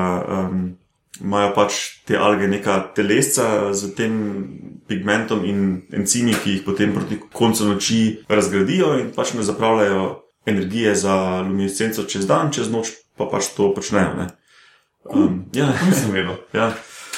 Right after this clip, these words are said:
Speaker 1: Em, no, zakaj se vidi riba, ki plava pod vodo v, v svetleči obliki, ne? Zato, ker gre za mehanske dražljaje, ne? Ki stimulirajo to luminescenco. In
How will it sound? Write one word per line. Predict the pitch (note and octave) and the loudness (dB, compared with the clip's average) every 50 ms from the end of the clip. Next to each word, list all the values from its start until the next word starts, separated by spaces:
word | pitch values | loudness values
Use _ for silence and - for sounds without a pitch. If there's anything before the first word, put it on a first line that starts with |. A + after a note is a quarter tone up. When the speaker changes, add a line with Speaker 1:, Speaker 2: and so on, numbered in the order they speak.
| - - | -12 -4
Speaker 1:
Em, | - G#2+ G#2+ G#2 G2+ G2+ G2+ G2 G2 G2 F#2+ - _ _ _ _ _ _ _ _ _ _ _ _ - | 2 4 4 6 4 4 2 0 -2 -2 -4 -10 _ _ _ _ _ _ _ _ _ _ _ _ 0
no, | A#2+ C3+ C3 - - - - | 2 4 4 2 0 -4 -8
zakaj | - G2 F#2 C3 - - C#3 B2+ | -6 -2 -2 -2 0 2 2 2
se | - C3 A#2 | 4 4 4
vidi | A#2 B2+ B2 A#2 A2+ | 4 4 4 4 2
riba, | A#2 C3 C3+ C#3+ D3 | 4 4 4 4 4
ki | - G#2+ | 2 0
plava | - - A2+ A2+ A2+ A2 A2 - | -2 0 2 4 4 4 2 0
pod | G#2+ G2 | -4 -4
vodo | F#2+ G#2+ A#2+ A#2+ A2+ A2 G2+ G2 G2 G2 G2 G2 F#2+ F#2 | 0 2 2 4 4 4 4 4 4 2 2 0 0 -2
v, | F#2+ F#2+ F#2+ - - F2 D#2 - - - - | -4 -6 -8 -8 -8 -8 -8 -8 -10 -14 -16
v | - - G2+ G2 G#2+ G#2+ G#2 G2+ G#2 - - - - _ _ _ _ - | -12 -10 -6 0 2 4 4 4 2 -2 -6 -12 -20 _ _ _ _ -8
svetleči | - - G#2+ G#2+ - - A#2 A#2 - - A2+ G#2+ G2 F#2+ - | -6 -2 -2 -2 0 0 -2 0 0 -2 -2 -2 -2 -4 -4
obliki, | - G#2+ F#2+ G#2+ C3 D3 - - | -4 -2 0 2 2 2 0 0
ne? | G2+ G#2+ | -2 -2
Zato, | A2 - - - A#2 | -2 -2 -2 -6 -6
ker | A2+ A#2 G2 | -4 -4 0
gre | G2+ G#2+ A2 G#2+ | 0 2 2 2
za | F#2+ G#2+ G2 F#2+ F#2 F#2 F2+ F2+ F#2 F#2 - _ _ _ _ _ _ _ _ - | 2 2 0 2 0 0 -2 -2 -6 -8 -10 _ _ _ _ _ _ _ _ -8
mehanske | - G2 G2+ G2+ - G#2+ A#2 A2+ G#2 - - A2 G2+ G2 F#2+ F#2 F2+ F2+ - | -2 -2 -2 0 2 2 2 2 2 0 0 0 0 0 0 -2 -4 -6 -10
dražljaje, | - G2 F#2+ G2 G2 G2 F#2 G#2+ B2 C#3 D3 B2+ G#2+ | -10 -6 -2 0 0 0 2 2 2 2 2 0 0
ne? | G2 G#2+ A2 A2 A2 A2 - - - - - | -2 -2 -4 -6 -8 -10 -10 -10 -10 -10 -10
Ki | - - G#2 G2 G2 G2 G2+ G2+ | -8 -4 -4 -2 -2 -2 -4 -4
stimulirajo | F#2+ - - A2 G#2+ G#2+ G#2 A2+ B2 A#2+ A2 G#2+ G#2 | -6 -6 -4 0 0 2 2 4 4 4 6 4 4
to | G2 - A2+ A2+ A2+ G#2+ G#2+ - - - - - - | 2 0 0 2 2 2 2 0 -4 -8 -12 -14 -6
luminescenco. | - G#2+ G#2+ G2 G2+ G2 G2 - - C#3 D3+ - - C3+ C3 - - _ _ _ - _ _ - | -2 -2 0 0 0 0 -2 0 0 0 0 0 -2 -6 -6 -8 -12 _ _ _ -20 _ _ 0
In | A2+ A2 G#2+ G#2+ G#2+ G#2 - | 2 4 4 4 2 0 -4